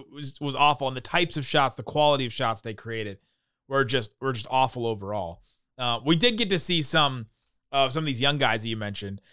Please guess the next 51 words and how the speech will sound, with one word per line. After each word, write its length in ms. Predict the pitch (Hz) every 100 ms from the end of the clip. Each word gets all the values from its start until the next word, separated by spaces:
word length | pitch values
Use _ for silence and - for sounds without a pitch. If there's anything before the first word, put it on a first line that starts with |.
| _ -
First 220 | 180 175
and 80 | 139
foremost, 680 | 165 156 139 117 127 - 131
uh, 240 | 113 110 -
O-, 380 | 160 170 151 - 151
Omax 560 | 165 135 95 113 - -
got 200 | 160 143
some 120 | 139 127
good 200 | 139 120
run, 220 | 117 135
got 140 | 160
about 220 | 160 143 170
thirty 200 | 156 135
minutes 260 | 131 127
of 60 | 127
playing 280 | 131 120 117
time, 340 | 127 131 165 -
twenty 260 | - 175 180
points 380 | 175 175 196 -
total, 460 | 175 185 214 214 _ _ -
six 260 | 220 208
boards, 340 | - 180 202 -
five 320 | 180 180 190
of 120 | 196
them 300 | 196 180 180 -
offensive. 540 | 160 170 170 202 190
He 60 | 165
got 240 | 147 -
two 180 | 190 190
assists 480 | 165 185 175 - - _ _ _ _ _ _ -
and 260 | 147 147
a 60 | 135
steal, 400 | - 170 185 175
and 140 | 139
was 120 | 135 -
seven 320 | - 170 180
of 240 | 160 143
nine 340 | 139 147 156 147
from 160 | 135
the 120 | 131 123
free 180 | 156
throw 140 | 151 143
line. 160 | 123 120
What'd 120 | 127
you 60 |
see 140 | 127 135
from 120 | 117
Omax 360 | 117 127 113 107
in 60 |
this 160 | 101 -
one? 200 | 92